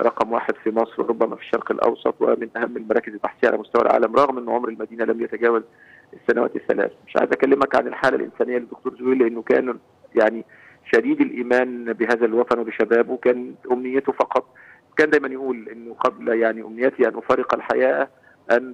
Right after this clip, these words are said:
تصبح مصر من الدول المتقدمة. وزي ما قال لك على الهند، فعلًا كان دايمًا بيضرب المثل ده، كان بيقول إن إحنا مش أقل من الهند ولا من كوريا الجنوبية ولا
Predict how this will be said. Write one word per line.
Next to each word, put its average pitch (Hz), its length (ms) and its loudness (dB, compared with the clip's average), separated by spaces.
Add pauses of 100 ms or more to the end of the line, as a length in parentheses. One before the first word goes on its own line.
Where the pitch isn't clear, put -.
تصبح - 320 -14
مصر 127 240 -10
من 120 100 -2
الدول 120 280 2
المتقدمة. 110 680 -6 (400)
وزي 135 220 4
ما 135 100 2
قال 143 140 4
لك 135 160 -2
على 123 120 0
الهند، 127 220 -6 (280)
فعلًا 143 240 0
كان 127 200 -10
دايمًا 127 200 -10
بيضرب 120 340 -6
المثل 117 400 -6
ده، 120 140 0
كان 113 200 -6
بيقول 117 200 -6
إن 120 60 -14
إحنا 120 160 -6
مش 113 120 -18
أقل 127 280 2
من 123 80 -8
الهند 117 280 -10
ولا 120 160 2
من 113 120 -6
كوريا 117 260 0
الجنوبية 113 480 0
ولا 117 220 4